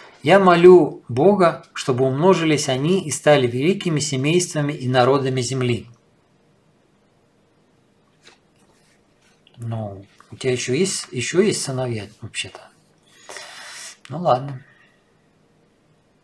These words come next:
Иосиф увидел, что его отец положил правую руку на голову Ефрема, и это ему не очень понравилось. А в чём проблема? Он взял руку отца и хотел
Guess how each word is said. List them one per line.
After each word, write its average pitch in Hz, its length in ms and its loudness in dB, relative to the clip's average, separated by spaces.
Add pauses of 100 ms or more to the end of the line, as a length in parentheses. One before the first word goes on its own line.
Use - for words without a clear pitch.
(920)
Иосиф 208 400 4
увидел, 196 340 4
что - 180 -4
его 151 120 6
отец 180 280 4
положил 151 380 2
правую 147 460 6
руку 135 260 2
на 127 160 0
голову 123 380 4
Ефрема, 170 520 4
и 135 200 0
это 175 240 2
ему 147 300 -2
не 135 180 -2
очень 147 340 0
понравилось. 120 600 0
А 123 80 -6
в 117 40 -12
чём 147 160 -6
проблема? 113 440 -10 (760)
Он 139 160 -4
взял 160 320 6
руку 151 240 2
отца 135 380 4
и 196 80 2
хотел 147 580 2